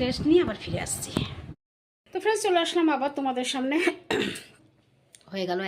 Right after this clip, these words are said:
এগারোটা বেজে গেল, আর বসা যাবে না। আমার বন্ধুরা অপেক্ষা করে আছে, তাদের কাছে আমাকে পাঠাতে হবে, ভিডিওটা পাঠাতে হবে। তো চলো আজকের ভিডিওটা তাহলে এখানেই শেষ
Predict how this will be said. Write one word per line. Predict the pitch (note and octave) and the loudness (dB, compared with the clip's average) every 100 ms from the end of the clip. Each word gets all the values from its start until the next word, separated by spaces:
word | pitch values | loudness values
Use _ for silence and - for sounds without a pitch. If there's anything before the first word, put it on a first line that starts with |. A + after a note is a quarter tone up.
| E3 | -2
এগারোটা | D#3+ F3+ G3 | -2 -4 -6
বেজে | E3+ D#3+ F3 | -6 -6 -4
গেল, | E3 - | -6 -4
আর | G3 G#3 | -6 -4
বসা | G#3 G#3+ | -4 -4
যাবে | G3+ F3+ E3 | -6 -6 -6
না। | E3 - - _ - | -8 -12 -20 _ -8
আমার | G3 G3+ | -4 -4
বন্ধুরা | G3+ G#3 A3+ | -2 -2 -2
অপেক্ষা | G#3+ G#3+ A3+ | -4 -6 -8
করে | A3 A3 A3 | -8 -6 -6
আছে, | A3+ | -6
তাদের | G#3 F#3+ F#3 | -8 -8 -10
কাছে | F3+ | -8
আমাকে | G3 G3 G3 | -10 -10 -8
পাঠাতে | E3+ G3+ G#3 | -6 -6 -8
হবে, | G#3 F#3+ G#3+ - _ _ _ _ _ _ _ C4+ F4 E4+ D#4+ D4+ C#4 G#3+ G#3 | -8 -10 -10 -14 _ _ _ _ _ _ _ -12 -10 -8 -10 -10 -12 -10 -6
ভিডিওটা | G#3+ G#3+ G#3 G3+ | -4 -2 -4 -6
পাঠাতে | F#3 G#3 G#3+ A3 | -6 -6 -6 -4
হবে। | G#3+ A#3+ - - - _ | -4 -6 -10 -20 -20 _
তো | G3 F#3+ F#3 F3+ | -8 -8 -8 -6
চলো | A3 B3 B3 - | -4 -4 -8 -8
আজকের | G#3 - B3+ | -8 -4 -6
ভিডিওটা | A#3 A#3+ A#3 | -2 -4 -2
তাহলে | B3 A#3+ | -2 -2
এখানেই | A#3+ B3+ B3+ | -2 -4 -4
শেষ | B3 | -6